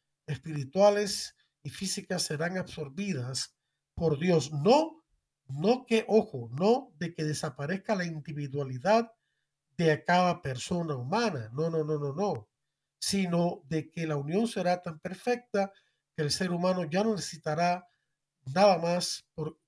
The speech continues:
que llene su corazón, porque Dios lo es todo en todos, y ya su entrega a Dios y a los hermanos en el cielo es perfecta.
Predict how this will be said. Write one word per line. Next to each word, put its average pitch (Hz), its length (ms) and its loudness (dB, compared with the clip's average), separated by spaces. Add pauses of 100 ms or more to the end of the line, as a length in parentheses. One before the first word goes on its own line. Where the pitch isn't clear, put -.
(100)
que 147 140 0
llene 160 280 -2
su - 180 -8
corazón, 156 640 -4
porque 143 360 -8
Dios 156 500 -4 (300)
lo 147 120 2
es 151 140 -2
todo 170 300 2
en 131 180 -6
todos, 160 580 2 (540)
y 165 380 -10 (120)
ya 156 460 2 (100)
su - 240 -8
entrega 156 480 -4
a - 40 -4
Dios 190 340 -2
y 156 60 -2
a - 20 0
los 143 220 -6
hermanos 165 720 -4 (320)
en 143 100 -4
el 127 140 -4
cielo 156 420 -2
es 151 140 -4
perfecta. 131 800 -6